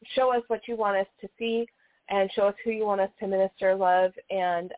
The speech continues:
um, your joy and your presence to in the coming week. And give us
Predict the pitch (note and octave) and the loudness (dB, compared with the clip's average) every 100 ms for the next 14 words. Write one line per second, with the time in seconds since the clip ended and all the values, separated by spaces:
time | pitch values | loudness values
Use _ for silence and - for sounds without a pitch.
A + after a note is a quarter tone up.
0 | - F3+ E3 D#3+ - - F#3+ F#3+ F#3 F3+ | -8 -6 -4 -6 -10 -8 0 0 0 2
1 | F3 E3+ E3+ D#3+ - F3 E3 E3 E3 - | 4 4 2 -2 -8 -8 -6 -4 -6 -6
2 | E3+ D#3 D#3+ - _ F#3 D#3+ E3 _ _ | -8 -8 -10 -20 _ -10 -8 -10 _ _
3 | _ F3+ F3 E3 - E3 E3+ E3 D#3+ - | _ -4 -4 -4 -6 -6 -6 -6 -6 -8
4 | _ _ - C#3 C#3 E3+ G#3+ G#3+ G3 F3 | _ _ -12 -10 -10 -6 -4 0 2 0